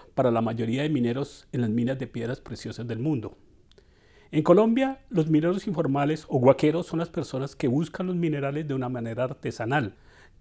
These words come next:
Cansados de ver la terrible y agobiante situación que enfrenta dicha comunidad minera, creamos Emerudín, una línea de productos de joyería que está comprometida con la sociedad, el medio ambiente, apostándole al cambio.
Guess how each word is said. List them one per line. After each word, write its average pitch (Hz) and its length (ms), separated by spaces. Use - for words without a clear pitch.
Cansados 196 560
de 202 100
ver 175 120
la 196 160
terrible 170 480
y 170 80
agobiante 139 520
situación 135 600
que - 120
enfrenta 147 460
dicha 165 220
comunidad 120 420
minera, 143 500
creamos 113 420
Emerudín, 113 600
una 143 280
línea 160 340
de 151 60
productos 123 460
de 123 80
joyería 127 560
que - 80
está 151 160
comprometida 156 640
con 160 120
la 131 100
sociedad, 117 640
el 120 100
medio 117 240
ambiente, 147 540
apostándole 113 580
al 98 100
cambio. 95 360